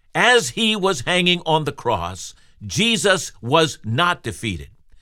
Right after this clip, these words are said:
not shamed, not humiliated or disgraced. I'll tell you what Jesus was doing on that cross. He was ruling, and the sign above him was a testimony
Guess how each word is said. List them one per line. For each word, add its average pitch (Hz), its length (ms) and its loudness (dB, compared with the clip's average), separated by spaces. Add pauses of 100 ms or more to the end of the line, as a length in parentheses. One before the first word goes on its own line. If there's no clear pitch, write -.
not 175 380 2
shamed, 113 420 -2 (180)
not 185 340 4
humiliated 175 680 2
or 143 180 0
disgraced. 127 560 -4 (200)
I'll 147 140 4
tell 208 240 -2
you 240 140 -2
what 190 180 0
Jesus 139 420 -4
was 131 160 -2
doing 131 280 0
on 113 180 -4
that 101 240 -4
cross. 107 400 -2 (200)
He 185 160 0
was 139 240 0
ruling, 117 760 -2 (320)
and 143 160 0
the 151 80 0
sign 247 460 2
above 170 400 2
him 113 220 -2 (140)
was 147 240 2
a 139 120 -2
testimony 107 880 -4